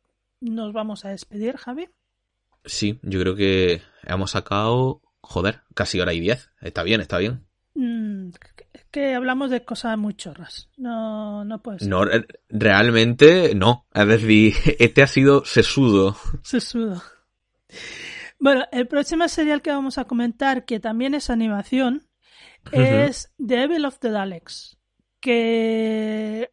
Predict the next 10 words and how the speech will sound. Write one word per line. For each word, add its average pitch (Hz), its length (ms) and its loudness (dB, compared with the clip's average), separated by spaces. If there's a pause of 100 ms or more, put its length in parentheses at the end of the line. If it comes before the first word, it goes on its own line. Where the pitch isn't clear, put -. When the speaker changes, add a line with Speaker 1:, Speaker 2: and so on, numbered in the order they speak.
Speaker 1:
en 240 140 -2
principio 294 380 -4
se 302 140 -6
presentaba 262 640 -8
como 214 360 -6 (480)
la 214 220 -6
última 226 380 -4
historia 202 460 -8
de 185 120 -10
Daleks. 262 640 -6